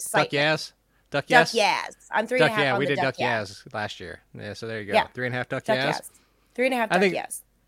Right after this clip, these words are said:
Speaker 2: And, and the thing is, they get the Raiders right now. They, that's the thing is, like, it was like, ooh, the Chargers, especially if Joshua Palmer comes back, which I have him on waivers, but I'm moving him down. Like, Joshua Palmer is se-, like, second best wide receiver. Clearly, nobody's been the same.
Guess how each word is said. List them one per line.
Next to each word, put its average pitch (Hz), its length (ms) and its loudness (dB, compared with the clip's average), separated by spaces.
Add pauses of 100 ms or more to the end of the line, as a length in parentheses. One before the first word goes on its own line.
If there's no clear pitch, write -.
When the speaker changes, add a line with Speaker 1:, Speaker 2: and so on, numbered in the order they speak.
(420)
Speaker 2:
And, 165 180 0
and 175 140 0
the 165 60 -2
thing 165 180 -2
is, 143 100 -2
they 139 120 -4
get 139 120 -2
the 127 80 -6
Raiders 123 560 -4 (220)
right 117 160 -6
now. 120 280 -2
They, 117 260 -6
that's 131 180 -6
the - 80 -18
thing 160 180 -2
is, 110 240 -6
like, 120 220 -10
it 131 40 -12
was 120 140 -6
like, 120 160 -8
ooh, 190 220 0
the 123 100 -2
Chargers, 147 500 2 (200)
especially 175 300 0
if 135 60 -2
Joshua 160 300 4
Palmer 170 300 4
comes 131 240 -2
back, 113 300 2 (260)
which 170 340 4 (640)
I 156 120 4
have 165 260 8
him 185 100 4
on 165 160 8
waivers, 160 340 6
but 156 120 6
I'm 143 100 6
moving 185 320 4
him 135 80 2
down. 117 380 2 (200)
Like, 151 240 0 (200)
Joshua 190 320 0
Palmer 156 360 4
is 120 120 -2
se-, 156 180 0
like, 135 160 -4 (140)
second 165 360 -2
best 147 220 2
wide 143 120 4
receiver. 135 380 -2
Clearly, 139 500 -2
nobody's 135 460 -2
been 131 180 -4
the 123 80 -4
same. 127 440 -4